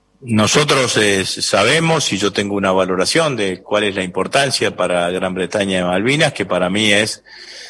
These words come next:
una importancia que tiene que ver más con lo geopolítico que con lo económico. No es la pesca, no son los hidrocarburos, sino que es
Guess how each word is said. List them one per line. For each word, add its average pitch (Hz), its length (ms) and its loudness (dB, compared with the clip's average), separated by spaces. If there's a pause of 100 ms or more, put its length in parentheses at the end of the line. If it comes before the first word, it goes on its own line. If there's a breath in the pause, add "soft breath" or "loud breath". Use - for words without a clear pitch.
(280 loud breath)
una 98 180 0
importancia 110 840 0
que 98 120 -2
tiene 95 280 -2
que 95 140 0
ver 95 180 2
más 95 300 0
con 92 220 0
lo 90 100 0
geopolítico 123 880 0
que 98 200 0
con 101 360 0
lo 107 380 0 (420 loud breath)
económico. 101 800 0
No 104 240 2
es 110 160 0
la 92 160 0
pesca, 131 480 0
no 101 160 -2
son 101 180 -2
los 92 160 0
hidrocarburos, 101 680 0
sino 95 280 -6
que 101 260 2
es - 180 -6